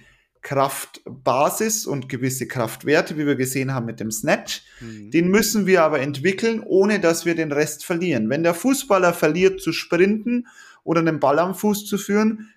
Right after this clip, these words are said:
Speaker 1: dann wird er kein guter Fußballer mehr sein. Genauso ist es, wenn du nicht mehr in der Lage bist, CrossFit-Workouts zu machen, wenn du nicht mehr in der Lage bist zu turnen, dann wirst du dich in der Sportart nicht mehr beweisen können. Dann bringt's dir nichts, dass du fünfzehn Kilo mehr squattest,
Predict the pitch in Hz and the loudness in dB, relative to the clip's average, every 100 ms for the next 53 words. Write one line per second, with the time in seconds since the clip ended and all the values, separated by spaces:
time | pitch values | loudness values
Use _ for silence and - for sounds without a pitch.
0 | _ 143 147 165 170 185 180 170 190 208 | _ -6 2 2 2 0 0 0 0 0
1 | 208 233 - 151 107 90 82 - 71 - | 0 -2 0 0 0 -2 -6 -8 -10 -8
2 | - 156 170 202 220 214 202 202 214 - | -6 0 4 4 2 2 2 2 -2 2
3 | 147 165 180 202 202 - - - 170 170 | 2 4 4 4 0 -10 -16 -4 -2 -2
4 | 175 160 151 143 151 147 151 - - 151 | -2 2 4 4 4 -2 -6 -4 -4 -2
5 | - 143 135 139 147 143 - 160 156 160 | -4 -4 -4 0 0 0 -6 -4 -4 -4
6 | 180 156 151 151 151 - 147 135 131 131 | -6 -4 -2 -2 -4 -4 -4 -2 0 0
7 | 131 135 127 - 135 - 143 139 170 196 | -2 -8 -12 -12 -6 -2 0 0 -2 -4
8 | - - _ 151 151 160 156 165 175 175 | -18 -20 _ -6 0 0 0 -4 -6 -6
9 | 170 175 - 127 131 139 147 - 160 175 | -6 -6 -2 -2 -2 -8 -10 -8 -6 2
10 | 190 196 185 131 - 90 82 _ _ _ | 4 4 0 -6 -10 -14 -16 _ _ _
11 | 127 143 185 233 220 180 151 131 - 123 | -4 0 2 2 0 -2 -2 -4 -8 -8
12 | 123 131 127 147 139 131 123 127 110 104 | -8 -8 -6 -6 -6 -8 -6 -6 -6 -6
13 | 107 - - - 110 92 - _ | -8 -4 0 0 0 -10 -12 _